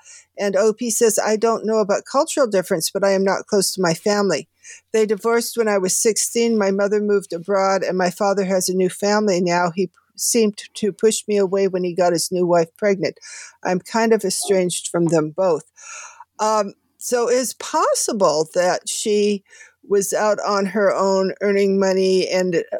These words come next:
possibly, uh, f-, you know, if her father's pushing her away, he may have helped her get her own place.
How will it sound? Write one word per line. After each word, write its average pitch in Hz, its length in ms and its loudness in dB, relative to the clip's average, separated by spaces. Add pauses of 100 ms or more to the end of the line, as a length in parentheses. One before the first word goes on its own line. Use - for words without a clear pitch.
possibly, 190 880 0 (120)
uh, 170 60 2
f-, - 140 -6 (220)
you 196 80 2
know, 170 120 2
if 170 60 -4
her 170 120 -2
father's 175 420 0
pushing 190 400 0
her 175 60 2
away, 185 280 2
he 202 160 -2
may 208 140 2
have 208 140 2
helped 214 260 -2
her 269 80 -4
get 220 160 2
her 175 160 2
own 160 160 -2
place. 156 480 0